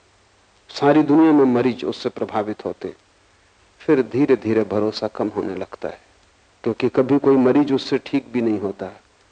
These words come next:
कभी कोई जिद्दी मरीज मिल जाता है जो सुनते नहीं दवा की, न डॉक्टर की, उसके कारण दूसरे मरीजों का भरोसा भी क्षीण होने लगता है।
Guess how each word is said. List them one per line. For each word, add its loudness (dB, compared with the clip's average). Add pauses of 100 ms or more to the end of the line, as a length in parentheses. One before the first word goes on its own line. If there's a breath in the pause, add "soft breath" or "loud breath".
(960)
कभी 2
कोई 4
जिद्दी 0
मरीज 4
मिल 2
जाता 2
है -2
जो -2
सुनते 0
नहीं 2
दवा 0
की, -14 (760)
न 2
डॉक्टर -2
की, -20 (800 soft breath)
उसके 4
कारण 6
दूसरे 0
मरीजों 2
का 0
भरोसा 0
भी -4
क्षीण -6
होने -2
लगता -10
है। -14